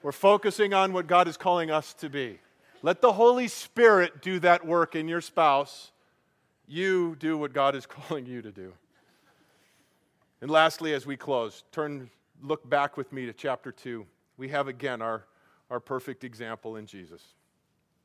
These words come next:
Chapter two, verse twenty-one, "For you have been called for this purpose, since Christ also suffered for you, leaving you an example for you to follow in his steps, who committed no sin, nor was any deceit found in his mouth.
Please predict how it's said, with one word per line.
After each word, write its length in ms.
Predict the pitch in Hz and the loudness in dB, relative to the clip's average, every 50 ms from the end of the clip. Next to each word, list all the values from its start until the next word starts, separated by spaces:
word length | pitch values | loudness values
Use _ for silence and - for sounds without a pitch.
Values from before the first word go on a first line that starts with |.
| _ _ _ _ _ _ _ _ _ _ _ _ _ _ _ _ _ _ _ _ _ _ | _ _ _ _ _ _ _ _ _ _ _ _ _ _ _ _ _ _ _ _ _ _
Chapter 300 | _ - 135 135 - 147 | _ -6 -6 -6 -6 -10
two, 220 | 120 - 143 131 127 | -14 -12 -12 -10 -10
verse 180 | 127 131 127 | -10 -10 -12
twenty-one, 540 | - - 135 131 127 131 127 117 113 117 120 | -12 -14 -14 -14 -12 -12 -12 -12 -12 -12 -12
"For 140 | - - 131 | -14 -18 -16
you 120 | 131 143 | -12 -10
have 100 | 160 165 | -10 -8
been 160 | 143 170 160 147 | -8 -10 -10 -10
called 400 | - - - 143 135 123 117 - | -12 -6 -4 -2 -2 -2 -4 -6
for 160 | - - 110 | -12 -16 -16
this 160 | 104 101 - | -16 -18 -18
purpose, 680 | _ _ - 113 101 - - 131 131 - - _ _ _ _ _ _ | _ _ -12 -12 -12 -12 -14 -16 -16 -16 -20 _ _ _ _ _ _
since 240 | _ - 143 123 - | _ -20 -18 -18 -18
Christ 380 | - - 151 147 151 139 - 143 | -12 -8 -6 -6 -6 -8 -6 -6
also 300 | 139 139 - - 143 135 | -6 -6 -6 -10 -14 -14
suffered 420 | - - 139 127 - 131 120 - | -10 -10 -10 -10 -10 -14 -16 -16
for 100 | - 123 | -16 -18
you, 200 | 117 117 120 117 | -16 -16 -14 -12
leaving 280 | 117 123 123 131 127 123 | -10 -10 -10 -10 -12 -10
you 140 | 127 127 | -10 -10
an 80 | 123 123 | -10 -12
example 520 | 117 110 - 123 123 127 123 - 147 135 | -14 -14 -14 -10 -10 -10 -8 -8 -10 -10
for 140 | 120 - - | -10 -12 -16
you 140 | 120 117 117 | -16 -14 -14
to 80 | 117 - | -14 -16
follow 420 | - - 127 123 127 127 127 123 | -12 -8 -6 -4 -4 -4 -6 -8
in 80 | 120 110 | -10 -12
his 180 | 123 127 120 | -14 -16 -16
steps, 400 | - - - 98 87 85 - _ _ _ _ _ _ _ _ _ _ _ _ _ _ _ _ | -18 -18 -18 -16 -16 -16 -20 _ _ _ _ _ _ _ _ _ _ _ _ _ _ _ _
who 100 | - 151 | -14 -14
committed 360 | 139 - 156 165 165 170 160 151 | -12 -10 -8 -6 -6 -6 -6 -4
no 240 | 151 156 165 190 | -4 -2 -2 -2
sin, 460 | 190 - - - 175 156 160 165 170 165 | -4 -6 -10 -10 -8 -8 -6 -8 -8 -6
nor 140 | 156 143 | -6 -6
was 160 | 139 135 127 147 | -6 -6 -8 -8
any 180 | 143 160 160 | -8 -8 -8
deceit 500 | 139 143 - - - 156 156 180 190 _ _ | -8 -10 -14 -14 -12 -10 -10 -10 -10 _ _
found 240 | 156 147 151 156 160 | -6 -6 -6 -6 -8
in 80 | 156 | -12
his 160 | 156 160 151 151 | -14 -14 -16 -14
mouth. 320 | 123 120 123 127 139 | -12 -10 -10 -10 -12